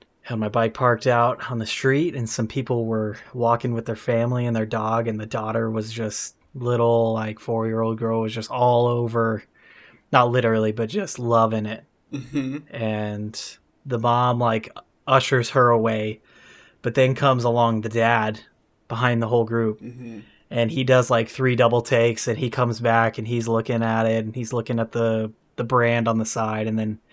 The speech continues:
Speaker 1: about fifteen minutes later, they walk back, and he stops again. Oh, that just
Speaker 2: <laughs>
Speaker 1: doesn't matter what vehicle or whatever you have.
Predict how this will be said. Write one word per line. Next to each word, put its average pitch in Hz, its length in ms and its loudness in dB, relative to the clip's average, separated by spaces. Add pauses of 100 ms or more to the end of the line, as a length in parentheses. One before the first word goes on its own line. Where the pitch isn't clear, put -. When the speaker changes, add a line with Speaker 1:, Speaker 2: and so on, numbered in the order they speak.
(460)
Speaker 1:
about 117 160 0
fifteen 127 340 0
minutes 117 260 0
later, 113 280 0
they 113 120 0
walk 110 260 0
back, 110 280 0
and 113 80 -4
he 110 140 -4
stops 113 380 0
again. 110 540 -2
Oh, - 280 -4 (160)
that 135 120 4
just 120 280 -6 (260)
Speaker 2:
<laughs> 139 260 -8
Speaker 1:
doesn't 156 240 6
matter 135 220 4
what 123 220 4
vehicle 123 720 2
or 110 140 0
whatever 113 280 0
you 110 140 0
have. 113 440 -2